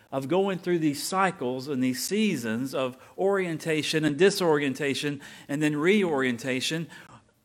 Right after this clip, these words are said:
the psalmist invites us to consider what our own story looks like, what our own history looks like, and to revisit those histories,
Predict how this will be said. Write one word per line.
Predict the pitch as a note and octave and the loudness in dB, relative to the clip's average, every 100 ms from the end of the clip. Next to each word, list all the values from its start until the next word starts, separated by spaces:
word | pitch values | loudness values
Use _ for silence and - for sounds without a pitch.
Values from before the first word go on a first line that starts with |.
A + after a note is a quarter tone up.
| _ | _
the | F#3 | -4
psalmist | G#3 - A#3+ B3 F#3 E3 F#3 | -2 0 0 2 0 -2 -2
invites | E3 D3+ G3 F#3+ F#3+ | -4 -2 -2 -2 -6
us | F3+ | -6
to | - | -8
consider | F3 F3 - B3+ F3 D3 - - - | -10 -8 -6 -4 -2 -4 -6 -20 -10
what | F#3+ F#3 | -8 -8
our | E3+ - | -8 -8
own | F#3 G#3+ G#3+ G#3 | -2 2 2 0
story | - G3 G3 G3 | 0 4 4 4
looks | F#3 A#3+ A#3 | 4 2 2
like, | D3+ C3 | 0 0
what | E3 G3 | 0 0
our | G3 | 0
own | G3+ G#3+ G#3 | 2 2 4
history | F#3 - B3 - E3 | 2 0 0 2 -2
looks | C#3+ D3 - | 2 0 2
like, | D3 E3 F#3+ - - | 2 2 0 -10 -4
and | F#3+ | 0
to | F#3+ | 2
revisit | F#3+ F#3 D#3+ F#3 B3+ F3 - | 4 2 2 2 2 2 -2
those | C#3 C3+ A2 | 0 0 0
histories, | C#3 C#3+ - F3+ A3 G#3+ | -2 -2 -2 -2 -2 -4